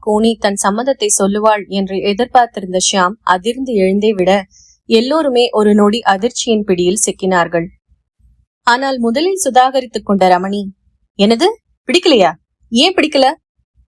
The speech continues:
நாங்க ஷியாம் தான் உனக்கு என்று பேசினது தெரியும் இல்லையா?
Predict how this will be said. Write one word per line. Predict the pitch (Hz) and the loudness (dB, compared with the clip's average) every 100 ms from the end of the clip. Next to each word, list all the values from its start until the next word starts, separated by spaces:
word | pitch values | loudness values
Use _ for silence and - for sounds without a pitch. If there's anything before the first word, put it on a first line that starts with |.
| - | -2
நாங்க | 233 233 | 0 2
ஷியாம் | 220 254 247 320 269 | 0 2 2 0 2
தான் | 277 285 | 2 2
உனக்கு | 226 220 262 247 | 0 0 0 2
என்று | 220 196 190 _ | 2 -2 -6 _
பேசினது | 226 254 294 247 208 | -2 0 0 0 0
தெரியும் | 196 208 285 | 2 0 2
இல்லையா? | 254 196 185 214 | 0 4 4 2